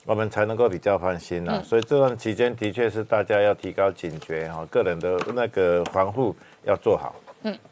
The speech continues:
Speaker 2: 那我请教你哦，今天陈时中这一个指挥官哦，他事实上还证实了我们的疫苗可能至少有五百万剂哦，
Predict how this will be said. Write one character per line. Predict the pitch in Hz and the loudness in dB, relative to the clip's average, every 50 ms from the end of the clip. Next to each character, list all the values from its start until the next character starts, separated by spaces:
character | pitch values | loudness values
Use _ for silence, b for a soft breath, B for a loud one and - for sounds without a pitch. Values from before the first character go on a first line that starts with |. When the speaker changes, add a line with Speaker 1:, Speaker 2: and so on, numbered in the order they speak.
| - - _ - | -20 -18 _ 0
Speaker 2:
那 | 294 349 311 | 2 4 6
我 | 294 302 | 6 4
请 | 294 - 262 226 | 4 2 -2 0
教 | 262 302 285 | 2 2 2
你 | 254 240 220 190 | 0 0 0 0
哦， | 196 208 | -2 -2
今 | - 311 339 | -2 -2 -2
天 | 320 339 330 330 320 | -2 -2 -2 -2 -2
陈 | - 302 247 | -2 -2 -4
时 | 220 262 254 | -2 -2 0
中 | 226 269 269 277 277 277 | 0 0 0 0 0 -2
这 | - 277 262 262 | -2 -2 0 0
一 | 269 | 2
个 | 254 247 226 | 2 2 2
指 | 202 - 208 190 | 2 0 -2 0
挥 | 208 262 254 | 0 0 0
官 | 247 - 240 226 226 233 240 | 2 4 4 4 4 2 2
哦， | 240 220 196 180 | 2 2 2 2
他 | - - 277 285 | 2 0 -2 0
事 | - 330 | 0 0
实 | 277 254 | -2 0
上 | 220 - 262 226 | 0 0 0 0
还 | 233 202 | 0 -2
证 | 202 196 302 277 240 226 | -2 0 -2 -2 -2 -4
实 | - - 202 185 | -6 -8 -6 -4
了 | 190 208 202 | 0 0 0
我 | 196 214 208 208 | 2 2 0 0
们 | 202 220 233 220 220 | 2 0 0 0 0
的 | - 247 233 233 - | 2 2 2 2 0
疫 | - 320 285 | -2 -2 -2
苗 | 233 214 208 196 185 202 | -2 -2 -2 -2 -2 -2
可 | - - 254 208 | -4 -4 -4 -4
能 | 196 196 196 220 | -2 -2 -4 -2
至 | - 320 277 | -2 -4 -2
少 | - 240 202 196 196 | 0 0 2 2 2
有 | 190 190 | 0 -2
五 | 180 190 233 226 | -2 -2 0 2
百 | 285 233 | 2 4
万 | 214 247 240 226 220 214 | 4 4 4 2 0 -2
剂 | - 254 240 214 208 | -4 -4 -4 -4 -4
哦， | 196 | -6